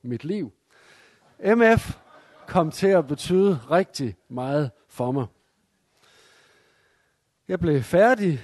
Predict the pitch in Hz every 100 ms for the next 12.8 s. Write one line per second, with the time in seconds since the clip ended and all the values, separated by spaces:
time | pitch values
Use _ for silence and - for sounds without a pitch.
0 | - 147 139 - 165 185 - 147 - 247
1 | 226 180 160 165 175 151 180 170 180 151
2 | 233 262 180 - - - _ _ _ _
3 | _ _ _ - 165 - 196 233 220 220
4 | 208 147 - _ _ _ - 175 185 233
5 | 214 185 175 180 185 165 127 - 214 262
6 | 196 _ _ _ - 156 143 - 151 180
7 | 202 143 - 139 135 - 160 156 147 139
8 | 156 147 139 - 120 113 185 220 - _
9 | _ _ _ _ _ _ 156 135 175 160
10 | 147 135 98 - _ - 208 233 214 175
11 | 147 139 127 - 135 117 160 185 - 143
12 | 127 _ _ _ - - 233